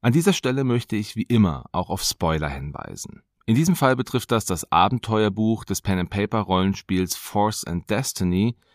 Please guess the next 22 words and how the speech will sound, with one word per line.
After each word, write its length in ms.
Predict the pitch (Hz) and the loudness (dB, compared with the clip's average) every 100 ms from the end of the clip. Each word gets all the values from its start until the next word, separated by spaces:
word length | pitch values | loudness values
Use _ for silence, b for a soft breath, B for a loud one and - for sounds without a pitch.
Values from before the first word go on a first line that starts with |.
| _ - | _ 0
Ghost 420 | 98 95 - - | 2 2 -2 -8
of 140 | 98 90 | -8 -2
Dathomir, 680 | 95 120 - 82 87 123 165 _ _ B B - | 0 0 0 0 0 0 -4 _ _ B B -6
das 240 | 92 - | -4 -2
Quellbuch 680 | 123 139 120 90 120 - _ _ | 0 0 0 -2 -4 -6 _ _
Collapse 560 | - 135 117 104 - - | -4 0 0 0 -2 -6
of 120 | 98 | -2
the 60 | - | 0
Republic, 760 | 98 - 92 - 107 147 - _ _ _ _ _ - | 0 2 0 0 -4 -4 -12 _ _ _ _ _ -2
die 100 | 85 | 2
Live-Action-Serie 1300 | 85 85 - 101 - - 90 90 90 92 90 90 | 4 2 -2 -6 -4 -4 -2 0 0 0 -2 -2
Ahsoka, 600 | 92 - 98 - 135 135 - _ _ _ _ _ _ | -2 -2 -2 -2 -2 -4 -8 _ _ _ _ _ _
das 180 | 123 - | -2 -2
Kurzgeschichtenbuch 1200 | - 185 - 101 - 87 - 87 82 98 127 - _ | 2 0 2 -6 -4 -4 -2 -2 2 0 -2 -12 _
The 100 | 117 | -2
Clone 380 | - 123 127 131 | 0 0 0 2
Wars 480 | 113 104 110 - - | 2 2 2 -2 -6
Stories 600 | - - 104 101 98 95 | -8 -4 0 2 0 -2
of 140 | 90 92 | -6 -2
Light 320 | 92 85 85 | 0 0 0
and 160 | 87 85 | -2 2
Dark 380 | 82 90 - | 2 2 -2